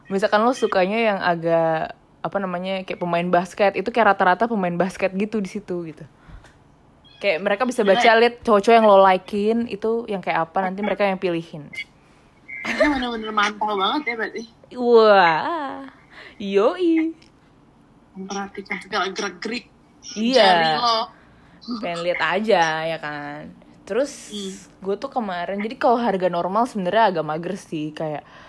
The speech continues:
Speaker 1: Gold itu tuh dua ratus ribu per bulan, anjir mahal banget. <laughs>
Speaker 2: Dua ratus ribu?
Speaker 1: Per bulan. Itu kalau
Speaker 2: Ada,
Speaker 1: harga, harga
Speaker 2: ada kira orang yang, yang mau bayar dua ratus ribu per bulan buat
Speaker 1: Iya, itu harga normal lah, tapi kemarin gue dapet diskon gitu. Gak tau ada voucher promo-promo apa.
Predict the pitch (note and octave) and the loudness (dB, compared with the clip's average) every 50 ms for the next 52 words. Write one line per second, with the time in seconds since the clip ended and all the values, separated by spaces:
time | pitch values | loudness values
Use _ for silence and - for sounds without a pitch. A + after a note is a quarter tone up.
0 | - - - F3 F3 F#3 F3+ F3 F3+ - - - - - A#3+ A#3 G#3 F#3 F3+ F3 | -20 -18 -10 -4 0 0 0 0 -2 -6 -10 -12 -8 -4 -2 2 4 4 4 2
1 | - - F3+ F3+ F#3 F#3 G3 - - - E3+ E3+ E3+ F3 E3+ E3+ D#3+ D#3+ D#3+ D#3+ | 0 -4 -4 -4 -2 -2 -4 -4 -6 -6 -6 -4 -4 -2 -2 -2 -4 -6 -8 -10
2 | D#3+ D#3+ D#3+ E3 D#3+ D#3+ D#3 D3+ D3 D3+ D3+ D#3 - _ _ - - - - F4+ | -10 -10 -10 -10 -8 -8 -6 -6 -6 -6 -8 -10 -12 _ _ -14 -6 -2 -2 -2
3 | - - - D#4+ - - - _ _ - - _ _ _ _ _ _ _ _ _ | -2 -2 -6 -10 -12 -14 -18 _ _ -20 -20 _ _ _ _ _ _ _ _ _
4 | _ _ _ _ _ _ _ _ _ _ - - - - - - A3+ B3+ C4 C4+ | _ _ _ _ _ _ _ _ _ _ -20 -20 -20 -20 -12 -6 -4 -2 -2 -2
5 | C4 - D4 E4 E4+ F4+ G4 F#4+ F#4+ - - _ - A#3 A3 G#3 G#3 A3 A3 G#3+ | -2 0 2 4 4 6 6 4 4 0 -6 _ -2 0 0 2 4 6 6 6
6 | G3+ G3 F#3+ F3+ F3+ - - - G3+ B3+ C#4 C4 C4 C#4+ B3 A3+ A3 - - - | 6 6 4 2 -2 -6 -6 -2 -2 2 4 6 6 6 6 4 2 -2 -8 -6
7 | - - - - - F#4+ F#4+ F#4+ F#4+ - F4+ - - F4+ F#4 F4+ F#4 F#4 F4+ F4+ | -2 0 2 2 4 4 2 2 0 -4 -10 -4 0 2 2 4 4 4 4 2
8 | F4 E4+ E4+ E4 D#4+ D#4+ D#4+ D#4+ D#4 D#4 D#4+ - - - - - D#4 D4+ D4 C#4+ | 2 0 0 0 0 0 -2 -2 -4 -4 -6 -8 -12 -12 -6 -2 0 0 2 2
9 | D4 C#4+ B3+ B3 B3+ C4 B3+ A#3+ B3+ A#3+ C4 B3+ C4 B3+ A#3+ C#4+ C#4+ C#4 A3+ A3 | 0 2 2 2 2 2 0 -2 -2 -4 -4 -2 -4 -4 -4 -4 -4 -4 -4 -4
10 | A#3+ B3+ C#4 C#4+ C4+ C4+ C4 C4 - _ _ _ _ - - B3 A#3+ A3 F#3 F3 | -4 -4 -2 -2 -2 -2 -4 -6 -10 _ _ _ _ -6 -4 -2 2 2 4 4
11 | E3+ D#3 - G3 - C#4+ C4+ G3+ G3 F#3+ F#3 F3+ F3 F3+ F#3 F#3+ G3+ G#3 G3+ G3+ | 4 2 2 0 2 2 4 4 4 4 4 4 2 2 2 2 2 2 2 2
12 | - G#3 G#3+ - B3 A#3+ - C#4 C4+ A3 F3+ F3+ F#3+ G3+ A3 G#3+ A3 A#3 G#3+ G3+ | 0 -2 -2 -2 -6 -6 -4 -2 0 0 2 2 0 0 0 0 0 0 0 -2
13 | - F#3+ F#3 F3+ E3+ - - - E3+ E3+ F3 E3+ F3 F#3+ G3 - - G#3+ G3+ G3 | -4 -6 -8 -8 -8 -8 -6 -4 -4 -4 -2 -4 -6 -6 -8 -8 -6 -4 -4 -4
14 | G3 F#3+ F#3 - E3 D#3+ F#3+ G3 G3 F3+ E3+ E3 - F3 E3 - E3 E3 - - | -4 -4 -6 -8 -4 0 0 2 2 2 0 -2 -4 -6 -6 -6 -8 -8 -8 -8
15 | D#3 D#3 D#3+ - D3+ D#3 D#3 C#3+ D#3+ - - F#3 F#3+ F#3 - | -8 -8 -6 -4 -4 -4 -4 -6 -8 -8 -10 -10 -12 -12 -14